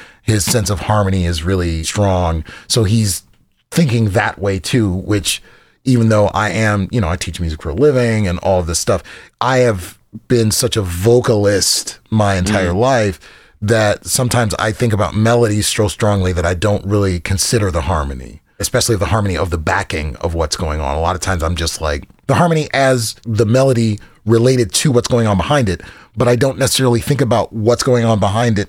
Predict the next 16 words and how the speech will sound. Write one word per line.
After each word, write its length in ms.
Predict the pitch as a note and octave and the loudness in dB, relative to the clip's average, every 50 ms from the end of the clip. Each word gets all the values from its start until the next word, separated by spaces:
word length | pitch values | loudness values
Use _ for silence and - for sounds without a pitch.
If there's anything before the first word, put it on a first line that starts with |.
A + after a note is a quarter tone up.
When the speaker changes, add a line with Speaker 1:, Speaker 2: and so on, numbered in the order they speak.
| - - | -4 -2
Speaker 1:
and 260 | - A#2 A#2 A#2 G#2+ | 0 2 2 2 2
the 300 | G2 G#2+ G2 F2+ F2+ - - - | 2 2 2 0 -2 -4 -6 -4
internal 440 | - A#2+ A2 - - - C3+ B2 A#2+ | -2 -2 0 0 0 0 2 2 4
melodies 640 | A2+ A2 A2 A2 G#2+ G2+ F#2 F2+ F#2 F#2 E2 - - - _ - | 4 4 4 2 2 2 0 -2 -2 -2 -4 -6 -8 -10 _ -6
and 140 | - G2+ F#2 | -4 -2 0
harmonies 400 | F#2 G#2+ G#2+ G2+ G2 F2+ D#2+ D2+ | 0 2 2 2 0 0 0 0
that 260 | G2+ F#2 E2 - F#2 | -2 -2 -2 -2 -2
that 220 | A#2+ A2 G2+ - - | -2 -2 -2 -4 -6
contains. 600 | - F2 E2 - F#2 D#2+ D2 C2 B1+ C2+ - - - - - - - - - - _ - | -6 -6 -4 -4 -4 -4 -4 -6 -8 -10 -14 -16 -18 -20 -20 -18 -20 -20 -20 -16 _ -2
And 240 | - A#2+ A2+ G#2+ - | 0 0 2 2 0
Speaker 2:
Mm. 40 | F2 | -2
Speaker 1:
he 300 | E2 - D#3+ E3 D#3+ C#3 | 0 2 4 4 6 6
does 260 | B2 B2 A#2 G#2 F#2 | 4 4 2 2 0
that 200 | G#2+ F#2+ F#2 - | 0 0 0 0
really 240 | E2+ G2 F2 E2+ D#2+ | -2 0 0 0 0
well. 480 | D#2 E2+ D#2 C2+ G#1 - - - - | 0 0 0 0 -2 -6 -10 -14 -18